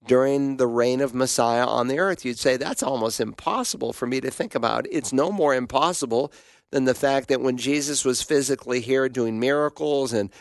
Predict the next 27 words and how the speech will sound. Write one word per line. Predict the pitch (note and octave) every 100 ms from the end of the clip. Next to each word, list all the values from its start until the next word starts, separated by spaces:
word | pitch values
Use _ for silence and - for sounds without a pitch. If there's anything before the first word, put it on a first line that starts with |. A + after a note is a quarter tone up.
| -
fulfilling | - A2+ B2+ B2 A#2
all | A2+ C#3 D3+
of | C3+
the | C3
prophecies | - C3 C3 B2+ C3+ C#3 C3+ -
that | A#2
the | A2+
scriptures | - - C3+ - C3 A2+
have | G#2+
written | A#2 B2 B2
of, | A#2 B2 _ _ - -
people | - C3+ - C#3
still | - - A3 A3 F#3+
persisted | - C#3 A#2+ C#3+ B2+ - A#2+
in | A#2
the | A2+
unbelief. | A2 A#2 A2+ B2+ E3 - - - -
And | C#3
it | B2+
will | B2 B2+
really | D3 G#3+ F#3
show, | C#3 C#3+ C3
among | B2+ B2 B2
other | E3 F#3
things, | D3+ A#2 A#2+ B2 -
how | C#3 B2
hard | G#2+ A#2 E3 G3+ D3 A#2+ C#3+